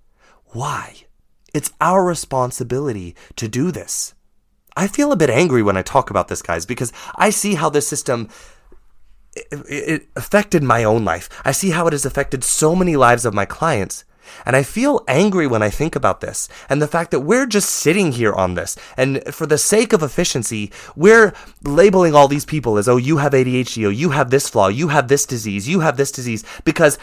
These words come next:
they don't fit into our little bubble of a system that we want to work efficiently so that we can keep moving forward in life and leaving more people behind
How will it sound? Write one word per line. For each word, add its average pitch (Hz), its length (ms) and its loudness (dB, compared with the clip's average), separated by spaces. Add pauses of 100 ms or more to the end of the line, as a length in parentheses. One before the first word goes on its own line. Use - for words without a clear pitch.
they 190 220 4
don't 214 180 4
fit - 240 -2
into 151 280 0
our 139 100 6
little 180 240 4
bubble 143 420 6
of 117 100 4
a 113 60 2
system 143 500 4
that 113 120 4
we 165 140 0
want 139 260 4
to 127 100 -4
work 156 300 4
efficiently 131 500 0
so 143 140 0
that 135 100 0
we 151 80 -4
can 143 160 -8
keep 127 220 -10
moving 123 300 -2
forward 247 400 8
in 143 60 0
life 117 220 4
and 131 80 0
leaving 135 260 2
more 220 240 10
people 165 280 2
behind 135 540 6